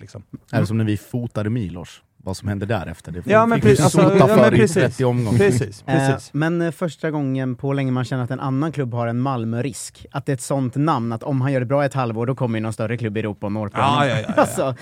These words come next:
Speaker 1: Ja, ja.
Speaker 3: för att
Speaker 1: Och
Speaker 3: han är
Speaker 1: sen
Speaker 3: gammal
Speaker 1: så är det ju
Speaker 3: spelare
Speaker 1: också
Speaker 3: och
Speaker 1: att det
Speaker 3: allt
Speaker 1: som är en stor A I K-risk just nu är ju att vi lägger ju verkligen alla våra ägg i en korg här.
Speaker 2: Och
Speaker 1: Alltså, det
Speaker 2: Berntsen
Speaker 1: är ju
Speaker 2: sätter
Speaker 1: Thomas
Speaker 2: sitt eget,
Speaker 1: Berntsens
Speaker 2: han sätter sitt eget
Speaker 1: Ja.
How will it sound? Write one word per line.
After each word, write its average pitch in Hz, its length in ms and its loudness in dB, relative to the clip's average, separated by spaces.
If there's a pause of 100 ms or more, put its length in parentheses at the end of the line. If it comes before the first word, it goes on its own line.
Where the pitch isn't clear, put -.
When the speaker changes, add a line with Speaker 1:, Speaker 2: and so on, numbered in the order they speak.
Speaker 1:
Ja, 127 180 2
ja. 113 120 -6
Speaker 3:
för - 160 -2
att 151 120 2
Speaker 1:
Och 143 40 4
Speaker 3:
han 156 100 4
är 156 40 4
Speaker 1:
sen 151 120 2
Speaker 3:
gammal 151 80 2
Speaker 1:
så 151 60 4
är 196 40 6
det 160 60 4
ju 131 40 2
Speaker 3:
spelare 135 120 4
Speaker 1:
också 131 160 4
Speaker 3:
och 143 60 4
Speaker 1:
att 127 60 0
det 139 60 2
Speaker 3:
allt 139 60 2
Speaker 1:
som 135 140 2
är 131 100 2
en 113 100 -2
stor 147 300 -2
A 127 240 0
I 104 60 -4
K-risk 135 540 -2
just 110 220 -4
nu 107 120 0
är 104 120 -2
ju 113 100 -2
att 101 120 -4
vi 110 100 -2
lägger 139 280 0
ju 147 60 4
verkligen 104 1120 -2
alla 101 380 0
våra 101 240 -4
ägg 110 320 -4
i 104 220 -6
en 98 160 -4
korg 123 280 -2
här. - 160 -14 (180)
Speaker 2:
Och 123 160 4
Speaker 1:
Alltså, 123 180 6
det 151 60 8
Speaker 2:
Berntsen 143 260 4
Speaker 1:
är 139 80 6
ju - 20 2
Speaker 2:
sätter 135 180 2
Speaker 1:
Thomas 131 220 4
Speaker 2:
sitt 131 100 -2
eget, 160 120 6
Speaker 1:
Berntsens 156 340 0
Speaker 2:
han 127 140 4
sätter 156 280 -2
sitt 143 180 -4
eget 160 160 2
Speaker 1:
Ja. 196 60 6